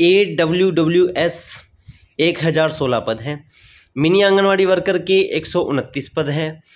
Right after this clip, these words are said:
आंगनवाड़ी हेल्पर के चार हज़ार पाँच सौ उनहत्तर पद हैं। कुल पदों की अगर मैं बात करूं तो पाँच हज़ार सात सौ चौदह पद है, ठीक है ना। तो बहुत बड़ी वैकेंसी है। अभी भी इसमें वैकेंट पोजीशंस है, क्योंकि फॉर्म इतने भरे नहीं गए हैं,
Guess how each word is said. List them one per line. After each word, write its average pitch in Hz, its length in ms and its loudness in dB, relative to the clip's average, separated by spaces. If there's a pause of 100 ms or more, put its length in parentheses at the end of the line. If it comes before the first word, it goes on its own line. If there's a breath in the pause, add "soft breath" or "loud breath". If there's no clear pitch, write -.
(320 soft breath)
आंगनवाड़ी 190 500 4
हेल्पर 165 320 0
के 180 160 2
चार 170 280 0
हज़ार 165 180 2
पाँच 165 200 -2
सौ 160 120 -2
उनहत्तर 120 420 -2
पद 143 200 -6
हैं। 151 220 -6 (640 soft breath)
कुल 208 180 2
पदों 202 200 2
की 190 80 0
अगर 185 160 2
मैं 190 180 2
बात 180 240 0
करूं 185 160 2
तो 180 140 -2
पाँच 175 360 -2
हज़ार 160 200 0
सात 156 200 -4
सौ 190 160 -4
चौदह 120 300 -4
पद - 220 -12
है, - 140 -12
ठीक 165 160 -4
है 196 60 0
ना। 196 100 0 (420 loud breath)
तो 160 60 -4
बहुत 139 240 0
बड़ी 185 200 2
वैकेंसी 190 480 -2
है। 208 180 0
अभी 151 300 -2
भी 190 140 0
इसमें 190 340 2
वैकेंट 156 560 -2
पोजीशंस 156 640 -2
है, 156 120 0
क्योंकि 165 380 0
फॉर्म 156 380 0
इतने 143 260 -2
भरे 113 220 -2
नहीं 151 220 2
गए 135 180 -2
हैं, 156 200 -4